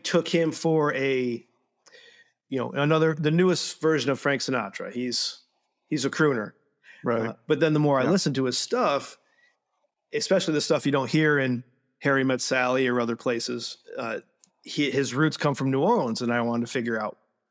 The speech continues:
Speaker 1: more. I wanted to find out why. And, and then I discovered Harry Connick's, uh, big band concert. I had the D V D and the, the C D. And in that particular concert, he's got this full swinging band.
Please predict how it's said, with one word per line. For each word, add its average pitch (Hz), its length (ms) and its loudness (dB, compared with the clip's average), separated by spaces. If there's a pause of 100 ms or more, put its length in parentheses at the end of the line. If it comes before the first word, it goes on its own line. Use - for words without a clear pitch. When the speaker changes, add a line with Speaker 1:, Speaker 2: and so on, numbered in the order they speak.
Speaker 1:
more. 143 480 0
I - 20 -6
wanted 113 220 0
to - 60 -8
find 120 200 2
out 117 200 -2 (260)
why. 135 460 -2 (800)
And, 135 480 0 (460)
and 151 100 -2
then 170 60 4
I 190 80 4
discovered 160 560 2 (720)
Harry 165 200 2
Connick's, 156 380 0
uh, 131 320 0 (380)
big 143 180 0
band 135 240 0
concert. 117 480 -4 (600)
I 127 60 -2
had 123 140 0
the 117 80 -4
D 143 160 2
V 151 100 0
D 151 320 2
and 135 260 0
the, 123 400 0 (200)
the 117 80 -6
C 131 280 0
D. 113 320 -4 (420)
And 135 140 -2
in 180 280 2
that 180 180 2
particular 156 380 0
concert, 190 540 0
he's 135 140 -2
got 135 200 0
this 127 160 -4
full 180 500 0 (320)
swinging 151 600 0
band. 117 420 -4